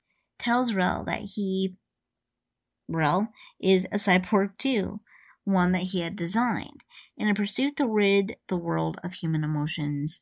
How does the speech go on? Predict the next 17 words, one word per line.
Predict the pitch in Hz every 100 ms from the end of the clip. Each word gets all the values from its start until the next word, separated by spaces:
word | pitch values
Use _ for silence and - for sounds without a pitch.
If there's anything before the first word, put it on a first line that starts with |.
| _
of | 151 -
sadness | - 131 147 143 131 -
and | - 127 131 - -
fear. | 180 160 73 185 _ _ _ _ _ _ _ _ _ _
It | 190
turns | 226 254 269
out | 208 185 208 - _ -
that | -
Rel | - 180 180 185
had | 190 170 170
traveled | 185 175 165 165
to | - 185
the |
past | 160 - 359 254 160 180 - - _ _ _ _ _
to | -
kill | 185 196 175
Christopher, | 180 370 381 196 185 185 -